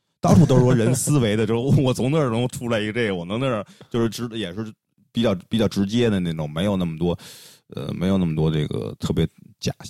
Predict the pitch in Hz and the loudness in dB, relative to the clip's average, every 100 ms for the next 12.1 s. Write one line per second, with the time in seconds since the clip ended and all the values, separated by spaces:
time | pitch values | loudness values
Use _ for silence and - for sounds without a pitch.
0 | - - - 85 82 85 - - _ _ | -12 -12 -10 -8 -6 -8 -10 -18 _ _
1 | _ 104 98 98 131 135 - 262 143 90 | _ -10 -10 -4 -2 -2 -2 -2 0 0
2 | 90 85 85 82 76 _ - 117 87 80 | -2 -6 -6 -6 -6 _ 0 2 2 -2
3 | 78 85 80 - - - - - 85 80 | -2 -2 -2 -6 -10 -16 -18 -6 -2 0
4 | 78 - - - - - _ 107 104 85 | -2 -6 -14 -18 -20 -20 _ -2 0 0
5 | - - - 127 143 - 107 78 - - | -2 -10 -2 0 0 0 2 0 0 -2
6 | - - - - - - - - - - | -2 -2 -4 -4 0 0 -2 -6 -12 -20
7 | _ _ _ _ - - 98 92 - 131 | _ _ _ _ -10 -4 -2 -2 -2 0
8 | 110 117 104 - 98 82 - - - _ | 0 0 -2 0 0 0 -6 -10 -14 _
9 | _ _ _ _ _ _ - 110 117 127 | _ _ _ _ _ _ -2 2 4 4
10 | 143 175 180 185 160 131 117 107 101 98 | 4 4 2 4 4 4 2 0 -2 0
11 | 90 117 156 180 165 170 160 190 147 98 | 0 4 4 4 4 4 4 2 4 4
12 | 92 | 2